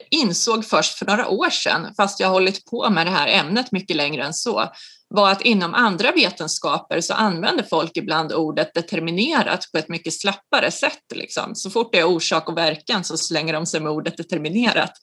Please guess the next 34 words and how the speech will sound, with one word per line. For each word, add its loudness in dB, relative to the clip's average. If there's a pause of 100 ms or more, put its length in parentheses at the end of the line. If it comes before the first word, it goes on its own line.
(260)
Och 4
det 4
är 6
alltså 2
inte 4
så 0
vi 4
använder 4
det 0
i 2
den -2
här 0
filosofiska -2
debatten, -4 (540)
utan 4
om 2
någonting 2
är 2
determinerat 0
av 0
tidigare -2
orsaker -2 (300)
så -6
var 6
det 4
hundra 2
procent -4
säkert, -4
givet 0
dessa -6
tidigare -2
orsaker, -2
att -4
den -4